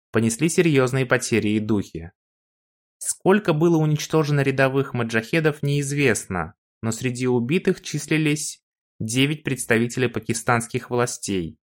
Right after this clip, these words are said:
двадцать восемь офицеров пакистанской армии и шесть американских инструкторов. Кроме того, восставшие уничтожили три реактивные установки залпового огня "Град",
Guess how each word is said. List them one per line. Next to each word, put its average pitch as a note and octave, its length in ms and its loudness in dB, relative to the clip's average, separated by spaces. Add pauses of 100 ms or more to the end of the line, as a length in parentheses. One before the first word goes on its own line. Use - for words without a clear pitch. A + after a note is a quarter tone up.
(180)
двадцать B2 520 0
восемь C#3 380 2
офицеров C#3 680 0
пакистанской B2+ 800 -2
армии G2 600 0 (420)
и E3 120 2
шесть - 580 0
американских D3 800 0
инструкторов. F#2 680 -4 (1000)
Кроме C#3 340 4
того, F#2+ 480 0 (340)
восставшие E3 760 0
уничтожили D3+ 720 0
три C#3+ 300 0
реактивные B2+ 680 0
установки A#2 540 -2
залпового A2 640 2
огня G#2 340 0
"Град", G2+ 560 0